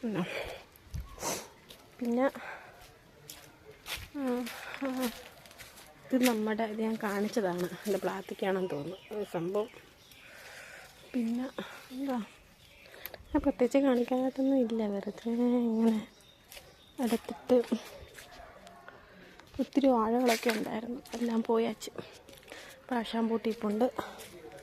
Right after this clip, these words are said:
ആ, ഇപ്പോ നിൽക്കുന്നു, കുരയൊക്കെ നിൽപ്പുണ്ട്. ഉണ്ടോ? ഉഫ്. ഉം. ഇവിടെ അർജുൻ, അർജുനാ, നീ വാ, നീ വന്നേ.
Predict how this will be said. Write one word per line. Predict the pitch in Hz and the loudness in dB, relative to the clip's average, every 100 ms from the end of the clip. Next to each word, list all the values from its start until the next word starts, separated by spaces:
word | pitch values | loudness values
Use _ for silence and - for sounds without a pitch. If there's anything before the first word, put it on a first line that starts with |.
| - - - - - - - - - - - - | -16 -16 -16 -18 -20 -20 -20 -20 -18 -16 -14 -8
ആ, | 233 214 - - - | -4 -4 -8 -18 -6
ഇപ്പോ | - 220 | 2 4
നിൽക്കുന്നു, | 202 208 202 202 | 4 2 -2 0
കുരയൊക്കെ | 202 233 294 - | 4 6 6 4
നിൽപ്പുണ്ട്. | 196 - 165 180 - - - - - - - - - 175 | 0 0 -2 -2 -6 -14 -20 -20 -20 -18 -20 -20 -14 -10
ഉണ്ടോ? | - 165 - 165 - - - - - - - - - - - - - - - - - - - - 269 | -8 -8 -10 -16 -18 -20 -20 -20 -20 -20 -20 -20 -20 -20 -20 -20 -20 -20 -20 -20 -20 -20 -20 -10 -6
ഉഫ്. | 226 240 - - - - - - - 247 | -4 -4 -6 -10 -16 -18 -18 -20 -14 -10
ഉം. | 214 - - - - - - - - - - - - | -10 -12 -18 -18 -16 -18 -16 -10 -8 -8 -10 -16 -8
ഇവിടെ | - 233 | 4 6
അർജുൻ, | 220 214 - | 6 6 8
അർജുനാ, | 240 254 302 330 349 349 - - - - - | 10 12 12 12 12 10 4 -12 -20 -20 6
നീ | 302 311 | 12 12
വാ, | 320 - - - - - - - 330 | 12 10 -14 -20 -20 -20 -20 4 12
നീ | 359 | 12
വന്നേ. | 370 | 12